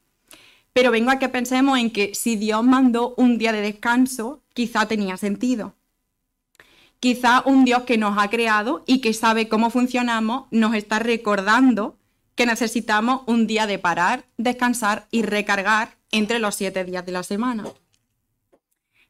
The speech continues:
Estudiando sobre este tema, escuché una frase que decía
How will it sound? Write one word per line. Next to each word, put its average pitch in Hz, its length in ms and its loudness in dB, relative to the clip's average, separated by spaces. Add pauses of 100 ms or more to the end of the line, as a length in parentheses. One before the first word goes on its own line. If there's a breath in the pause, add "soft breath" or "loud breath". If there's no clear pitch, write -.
(120)
Estudiando 247 540 2
sobre 269 280 2
este 269 220 2
tema, 269 580 0
escuché 247 420 0
una 247 180 2
frase 247 420 -2
que 240 100 0
decía 208 520 -6